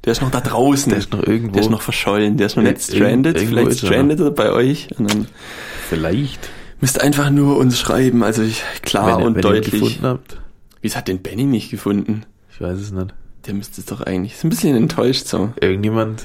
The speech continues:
Speaker 2: ja, wahrscheinlich guckt Benny auch nix an.
Speaker 1: Ja.
Speaker 2: Der, der tut nur so.
Speaker 1: Naja, dann nicht, Leute, dann nicht. Ich,
Speaker 2: Und
Speaker 1: wie gesagt, bei einem iPhone kann man's direkt dort die Links aufmachen, angucken.
Speaker 2: Ja.
Speaker 1: Wenn da, wenn wir
Speaker 2: Aber
Speaker 1: über
Speaker 2: auch
Speaker 1: YouTube
Speaker 2: nur, nur bei, äh, bei der
Speaker 1: Bei der
Speaker 2: Podcast-App.
Speaker 1: Podcast-App, ja,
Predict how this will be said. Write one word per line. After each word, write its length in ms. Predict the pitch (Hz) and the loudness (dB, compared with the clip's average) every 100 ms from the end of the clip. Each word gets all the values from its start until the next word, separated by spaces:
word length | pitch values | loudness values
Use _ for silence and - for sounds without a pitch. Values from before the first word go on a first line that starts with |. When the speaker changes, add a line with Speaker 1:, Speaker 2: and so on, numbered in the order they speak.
| - | -12
Speaker 2:
ja, 120 | 110 92 | -8 -6
wahrscheinlich 280 | 90 90 - | -4 -4 -4
guckt 260 | - - | -10 -4
Benny 260 | 92 92 87 | -2 0 0
auch 160 | 92 | 0
nix 260 | 92 95 - | -2 -4 -4
an. 160 | 98 101 | -4 -4
Speaker 1:
Ja. 180 | 110 - | -4 -6
Speaker 2:
Der, 600 | - - - - - - - - | -8 -16 -20 -12 -10 -10 -12 -10
der 160 | - | -8
tut 180 | - 95 | -4 -2
nur 160 | 95 95 | 0 0
so. 280 | 98 101 104 - - | 0 -2 -4 -12 -12
Speaker 1:
Naja, 380 | 123 - - - - - - - | -10 -8 -10 -12 -16 -20 -14 -6
dann 120 | 110 | -4
nicht, 240 | 113 - | -4 -6
Leute, 300 | - - - 120 | -6 -4 -4 -4
dann 100 | 107 | -4
nicht. 260 | 117 - - | -4 -6 -6
Ich, 160 | 120 98 | 0 2
Speaker 2:
Und 60 | |
Speaker 1:
wie 100 | 135 | 4
gesagt, 360 | 190 - 180 - | 4 2 -2 2
bei 60 | 110 | 0
einem 140 | 104 | 2
iPhone 280 | 117 - 139 | 0 2 2
kann 120 | 120 | 2
man's 100 | 113 | 0
direkt 540 | 113 107 131 147 - 127 | 0 2 0 -2 -4 0
dort 260 | 139 143 | 0 0
die 40 | 120 | 0
Links 220 | 135 147 | 2 2
aufmachen, 440 | 135 139 101 104 | -2 0 -2 -2
angucken. 360 | 104 127 - 95 | -2 -2 0 0
Speaker 2:
Ja. 100 | 98 | 2
Speaker 1:
Wenn 120 | 95 | 2
da, 180 | 98 98 | 2 2
wenn 100 | 107 | 2
wir 200 | 107 110 | 2 4
Speaker 2:
Aber 120 | - | 4
Speaker 1:
über 80 | 220 | 4
Speaker 2:
auch 40 | 247 | 4
Speaker 1:
YouTube 260 | 123 - | 4 4
Speaker 2:
nur, 200 | 120 123 - - - - - - | 4 0 -6 -20 -20 -20 -20 -8
nur 140 | 107 104 | -4 0
bei, 300 | 107 107 104 | 2 2 0
äh, 120 | - | -2
bei 0 | |
der 420 | 101 98 95 95 101 - - - - - | -2 -2 -2 -4 -10 -16 -20 -20 -16 -6
Speaker 1:
Bei 80 | |
der 60 | 92 | -4
Speaker 2:
Podcast-App. 600 | - 95 - 87 98 - | -4 -6 -4 -2 -2 -2
Speaker 1:
Podcast-App, 580 | - - - - - - | -6 -8 -8 -8 -10 -8
ja, 100 | 135 | -10